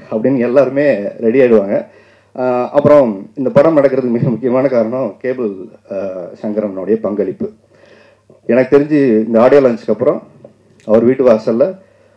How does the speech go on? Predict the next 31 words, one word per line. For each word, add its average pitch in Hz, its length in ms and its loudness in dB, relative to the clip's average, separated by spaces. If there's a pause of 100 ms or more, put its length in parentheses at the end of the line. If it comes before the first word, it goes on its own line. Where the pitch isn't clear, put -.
ஒரு 117 160 2
நூறு 123 220 4
பேர் 139 180 4
போய் 123 160 0
நிப்பாங்க 123 240 2
நினைக்கிறேன். 107 460 -4
படத்தை 117 300 2
தயவு 110 200 2
செஞ்சு 117 160 -2
வந்து 110 160 0
நாளைக்கு 104 360 0
பார்த்துருங்க. 120 440 0 (600)
அடுத்து 117 240 0
இந்த 113 120 0
படத்தை 113 320 0
விற்கணும். 113 400 -4 (560)
அவருக்கு 117 280 0
நிறைய 123 320 6
phone 135 160 4
calls 120 240 2
வர 113 220 4
ஆரம்பிச்சிடும். 113 440 -6 (440)
அதுக்கப்புறம் 135 540 4
ஏன்னா 147 40 4
தனஞ்சயன் 156 300 4
சார் 120 340 2
எப்படின்னா 113 260 -2 (680)
கரெக்டான 139 380 -2
project 127 340 0
எடுத்துட்டு 113 260 -4
வாங்க, 107 300 -4